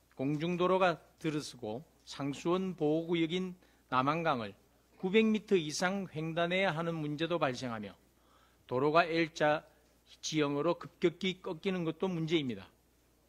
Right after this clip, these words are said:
지역 주민들의 삶은 아랑곳 없이 자신들의 땅값만 오르면 된다는 말입니까?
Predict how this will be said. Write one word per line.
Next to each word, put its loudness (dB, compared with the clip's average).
지역 2
주민들의 0
삶은 -2
아랑곳 -2
없이 -10
자신들의 -2
땅값만 -2
오르면 -2
된다는 0
말입니까? -2